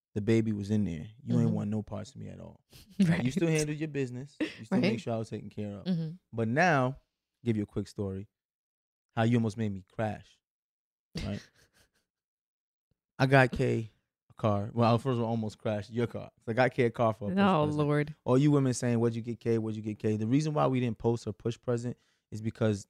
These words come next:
Speaker 1: it's not in our spirit to be boastful. It was a gift from me to her, and she received it. She didn't wanna post it. Also, people is carjacking and, and
Speaker 2: <laughs>
Speaker 1: killing people out here. And
Speaker 2: Facts.
Speaker 1: you gotta keep shit off the internet,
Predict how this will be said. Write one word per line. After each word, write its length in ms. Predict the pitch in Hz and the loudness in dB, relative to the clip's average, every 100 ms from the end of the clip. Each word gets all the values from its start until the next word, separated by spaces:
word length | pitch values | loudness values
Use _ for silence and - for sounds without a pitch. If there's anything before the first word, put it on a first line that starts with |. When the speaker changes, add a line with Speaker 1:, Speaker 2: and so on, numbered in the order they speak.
| - | -6
Speaker 1:
it's 140 | 117 | 0
not 160 | 131 120 | 2 4
in 80 | 123 | 2
our 80 | |
spirit 260 | 110 - 117 | 0 -2 -2
to 40 | 113 | -2
be 100 | 110 | -2
boastful. 520 | 110 117 - 123 123 | 0 0 0 -4 -2
It 80 | - | -4
was 120 | 110 | -2
a 60 | 101 | 0
gift 240 | 113 113 | 0 -2
from 120 | 110 | -2
me 120 | 107 113 | -2 -2
to 80 | 110 | 0
her, 280 | 117 117 - _ _ _ - | 0 0 -4 _ _ _ -10
and 380 | 107 107 104 104 | -4 -4 -4 -8
she 140 | - | -8
received 360 | 110 - 123 117 | -8 -4 -4 -4
it. 80 | 110 | -6
She 100 | 113 | -4
didn't 180 | 117 117 | -4 -2
wanna 140 | 113 | -4
post 300 | - 110 - | -4 -4 -4
it. 60 | - | 2
Also, 440 | 127 123 127 127 - _ _ _ _ _ _ _ _ _ | 2 4 2 2 0 _ _ _ _ _ _ _ _ _
people 220 | - 139 127 | 0 2 2
is 80 | - | 4
carjacking 720 | 131 131 131 127 135 139 160 - | 6 8 8 4 2 -4 -8 -8
and, 220 | 110 110 | -4 -4
and 160 | - 208 185 | 0 2 2
Speaker 2:
<laughs> 80 | - | 4
Speaker 1:
killing 220 | 131 123 | 0 0
people 300 | 127 120 123 | -4 -4 -2
out 140 | 123 | -2
here. 260 | 131 135 139 214 - _ _ | 0 -2 4 2 2 _ _
And 440 | 117 120 135 113 113 | 2 6 8 6 2
Speaker 2:
Facts. 120 | - | -2
Speaker 1:
you 100 | 123 | 4
gotta 180 | 135 123 | 4 4
keep 220 | - 120 | 0 -8
shit 180 | - 120 | -4 0
off 160 | 120 | 2
the 80 | 117 | 0
internet, 380 | - 123 127 147 | 0 0 0 -2